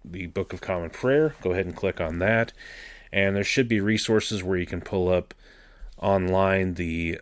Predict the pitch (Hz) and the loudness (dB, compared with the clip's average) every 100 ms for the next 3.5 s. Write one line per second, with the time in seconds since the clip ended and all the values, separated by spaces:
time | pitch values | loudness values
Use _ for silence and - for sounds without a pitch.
0 | - 98 92 92 90 - 92 90 87 87 | -10 -4 0 0 -2 0 2 4 2 0
1 | 85 90 95 90 87 95 87 82 92 87 | -4 -6 -4 -6 -4 0 0 0 0 0
2 | 87 92 - 85 85 - 87 85 85 85 | -2 -6 -6 -8 -10 -4 -2 0 -2 -4
3 | 85 90 104 113 127 | -2 0 0 0 -4